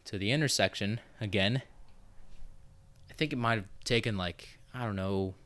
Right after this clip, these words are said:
twenty minutes, uh, half an hour, maybe. So I don't know if they were kicked out by, by law enforcement, or if those, uh,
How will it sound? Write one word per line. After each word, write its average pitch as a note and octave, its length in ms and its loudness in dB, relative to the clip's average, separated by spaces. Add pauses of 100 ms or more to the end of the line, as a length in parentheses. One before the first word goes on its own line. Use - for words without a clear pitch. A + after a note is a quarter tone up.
(2000)
twenty G#2 480 0
minutes, G#2+ 440 0 (180)
uh, G2 240 -8
half G#2 420 2
an G#2 80 0
hour, G#2 540 2 (420)
maybe. A2+ 460 0 (1000)
So G#2 580 0 (120)
I B2+ 180 10
don't D#3 140 8
know C#3+ 200 8
if B2+ 120 -2
they A#2+ 180 6
were G2 340 2 (220)
kicked D3 320 2
out C#3 300 8
by, G2 440 0 (160)
by F2 180 -2
law G#2+ 320 6
enforcement, A2 920 -2 (160)
or F2+ 380 -2 (720)
if G2+ 100 -10
those, A2 360 2
uh, F#2+ 380 4